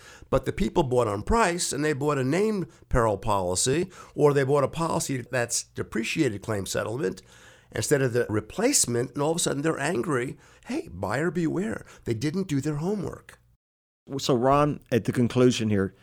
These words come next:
Speaker 2: would you mind giving out your phone number and giving out your website address so that people can contact you, so they can make sure they're covered correctly? So when that time comes along, they don't have to worry about that. Like I said, you know, when Rachel had her cancer and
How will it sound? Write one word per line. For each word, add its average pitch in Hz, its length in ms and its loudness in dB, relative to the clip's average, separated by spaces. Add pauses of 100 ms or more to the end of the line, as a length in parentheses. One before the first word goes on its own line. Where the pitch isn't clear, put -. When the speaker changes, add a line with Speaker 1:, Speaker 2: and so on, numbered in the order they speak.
(180)
Speaker 2:
would 117 160 -2
you 127 60 2
mind 139 280 2
giving 143 240 4
out 123 440 4
your 117 260 4
phone 143 320 2
number 98 520 2 (340)
and 117 260 2
giving 123 220 4
out 113 120 2
your 110 160 2
website 113 680 2
address 98 480 0
so 113 240 2
that 107 280 0
people 165 240 0
can 101 200 -2
contact 117 800 -2
you, 104 340 2 (500)
so - 140 0
they 214 100 4
can 185 140 2
make 190 140 4
sure 196 160 4
they're 180 120 6
covered 160 340 -2
correctly? 123 640 2 (420)
So - 160 0
when 117 340 2
that 143 140 2
time 175 240 0
comes 156 240 2
along, 165 540 2 (540)
they 170 120 6
don't 175 140 6
have 156 140 4
to 147 80 4
worry 135 200 4
about 120 180 2
that. 113 140 2
Like 123 180 0
I 127 60 2
said, 101 320 0
you 104 60 0
know, 104 100 2
when 107 180 0
Rachel 147 300 0
had 143 160 0
her 113 80 -2
cancer 139 600 0
and 95 280 0